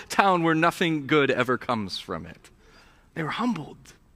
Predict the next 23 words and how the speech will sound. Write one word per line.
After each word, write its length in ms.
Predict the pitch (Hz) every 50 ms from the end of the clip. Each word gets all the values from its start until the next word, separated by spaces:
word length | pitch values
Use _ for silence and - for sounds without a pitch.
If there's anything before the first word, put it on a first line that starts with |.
| _ _ _ _ _ _ _ _ _ _ _ _ _ _ _ _ _ _ _ -
And 100 | - -
so 100 | - 190
you 80 | 180
have 100 | 170 165
fleeing, 600 | - - - - 214 254 240 214 190 165 143 139
you 80 | 143 165
have 180 | 190 180 156 160
grieving, 540 | 135 185 233 254 254 185 180 165 143 135 - - - -
you 120 | 185 185
have 220 | 185 214 208 208 175
this 260 | 190 196 175 - - - - -
humility, 680 | - - 214 190 196 220 240 240 208 175 156 151 151 165
and 140 | 175 190 202
then 140 | 202 214
we 120 | 196 220 214
know 300 | 202 208 240 269 277 262
what 200 | 214 220 202 208
comes 360 | - 226 214 202 196 151 170
next. 360 | 202 247 226 175 - - -
It 60 | 185
doesn't 280 | 170 214 214 214 220 196
take 200 | - 220 196 180
long 380 | 180 214 226 220 208 196 175